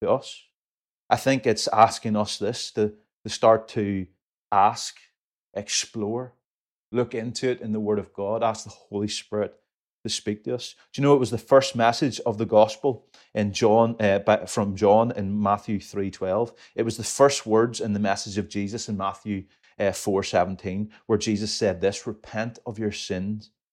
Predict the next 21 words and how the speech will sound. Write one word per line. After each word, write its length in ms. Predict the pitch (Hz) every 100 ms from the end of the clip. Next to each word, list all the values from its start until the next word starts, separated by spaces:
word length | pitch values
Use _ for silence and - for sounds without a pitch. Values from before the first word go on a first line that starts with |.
| -
and 160 | 92 -
turn 300 | 107 101 110
to 80 |
God, 400 | 107 98 90 95 - _ _ _ _ -
for 120 | 101
the 100 | 104
kingdom 380 | - 92 95 92
of 100 | -
heaven 380 | 90 90 101
is 140 | 95 92
near." 220 | 90 104 _ _ _ _ _ _ _ _ _ -
It 80 | 117
was 160 | 110
the 60 | 113
first 340 | - 117 - 117
words 240 | 110 107
of 140 | 107
Paul 500 | - 101 110 123 - _ _ _
in 100 | 107
his 240 | 98 98 -
message 580 | 98 95 - 104 -